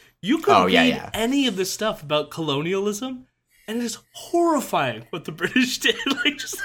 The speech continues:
Speaker 1: utterly horrifying. Uh,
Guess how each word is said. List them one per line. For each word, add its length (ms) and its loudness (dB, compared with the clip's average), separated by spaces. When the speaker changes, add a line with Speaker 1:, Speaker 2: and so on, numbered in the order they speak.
Speaker 1:
utterly 420 2
horrifying. 720 -2
Uh, 400 0